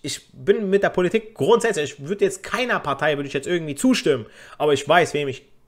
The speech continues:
nicht zustimmen würde. Und das sind <laughs> definitiv die, wo ich genannt habe, ja. Ähm, dementsprechend, Leute, ähm, zu den Mobilfunkstandards, ich habe euch jetzt alles erklärt. Gebt dem Podcast doch gerne noch fünf Sterne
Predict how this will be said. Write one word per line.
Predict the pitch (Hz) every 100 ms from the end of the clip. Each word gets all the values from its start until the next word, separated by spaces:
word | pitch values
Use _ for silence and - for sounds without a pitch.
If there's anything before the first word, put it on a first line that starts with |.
| _ _
nicht | 131 190 202
zustimmen | - 139 - 117 107
würde. | 101 101 - _ _ _ -
Und | 120
das | 151 -
sind | 139 151
<laughs> |
definitiv | 175 147 143 135 135
die, | 139 127
wo | 120
ich | 113
genannt | 113 110 104
habe, | 95 104
ja. | 113 - - - - - - 143
Ähm, | 156 156 -
dementsprechend, | 139 185 214 202 202 190 175 156
Leute, | 143 131 156
ähm, | 156 156 - - - -
zu | 214
den | 208
Mobilfunkstandards, | 190 175 190 180 156 165 151 135 - -
ich | 175
habe | 180
euch | 165
jetzt | 170
alles | 170 170
erklärt. | 160 160 196 214 - - - _ _ _ _ _
Gebt | 185 233 214
dem | 196
Podcast | 185 202 196 165 156
doch | 131
gerne | 165 160
noch | 151 - - _ _ -
fünf | 185 -
Sterne | 170 170 165